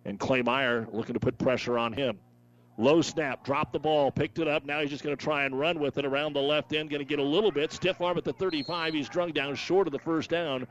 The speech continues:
at the thirty-three <laughs> yard line. But a good job there by Brennan Runge to get five out of that. And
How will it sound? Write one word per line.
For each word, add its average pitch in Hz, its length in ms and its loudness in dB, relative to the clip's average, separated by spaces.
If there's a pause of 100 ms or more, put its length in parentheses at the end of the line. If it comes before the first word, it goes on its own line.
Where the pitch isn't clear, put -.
(300)
at - 140 -2
the 135 100 4
thirty-three 160 540 2
<laughs> 180 80 -2
yard 156 240 0
line. 135 240 -4
But 135 100 0
a 123 60 -4
good 151 160 2
job 143 320 -4
there 147 160 2
by 127 180 0
Brennan 131 340 0
Runge 135 460 0 (300)
to 127 100 0
get 147 220 0
five 180 400 2
out 123 160 -2
of 117 80 -6
that. 131 280 -4
And 123 200 -8